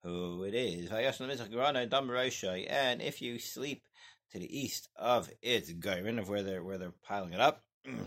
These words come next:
where they, where they, where they're, you know, they cut it, they pile it up. Dam b'reishai, you are resp-, responsible for putting yourself in danger.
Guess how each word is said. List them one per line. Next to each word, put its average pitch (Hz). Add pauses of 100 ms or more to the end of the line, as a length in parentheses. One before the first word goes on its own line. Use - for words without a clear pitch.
(140)
where 87
they, 80
where 90
they, 85
where 90
they're, 82 (100)
you 90
know, 85 (680)
they 85
cut 101
it, 76
they 82
pile 80
it 104
up. 151
Dam 160
b'reishai, 160 (520)
you 127
are 123
resp-, 123
responsible 117
for 120 (540)
putting 117
yourself 110
in 101
danger. 123